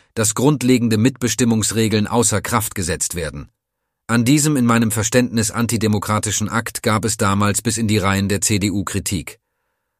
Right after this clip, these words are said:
Aber vierzehn Tage später war die D-D-R-Geschichte.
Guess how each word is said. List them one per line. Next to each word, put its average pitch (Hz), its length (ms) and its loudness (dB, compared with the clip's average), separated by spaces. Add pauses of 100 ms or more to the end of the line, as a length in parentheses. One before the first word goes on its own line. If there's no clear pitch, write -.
(160)
Aber 113 260 2
vierzehn 131 440 2
Tage 113 280 0
später 113 540 0
war 104 140 0
die 101 120 -2
D-D-R-Geschichte. 90 1000 -2